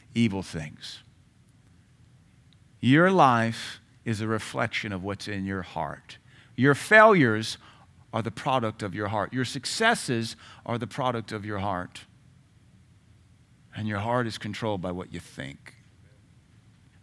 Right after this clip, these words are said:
May we be ever mindful of the thoughts we think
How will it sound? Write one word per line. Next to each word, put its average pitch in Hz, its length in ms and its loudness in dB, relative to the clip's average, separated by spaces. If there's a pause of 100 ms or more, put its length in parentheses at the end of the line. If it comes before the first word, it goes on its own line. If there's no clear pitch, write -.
May 120 180 4
we 135 180 4
be 135 220 2
ever 170 280 6
mindful 147 540 4
of 123 100 0
the 117 80 -4
thoughts 147 480 -2
we 151 120 -2
think 110 400 -6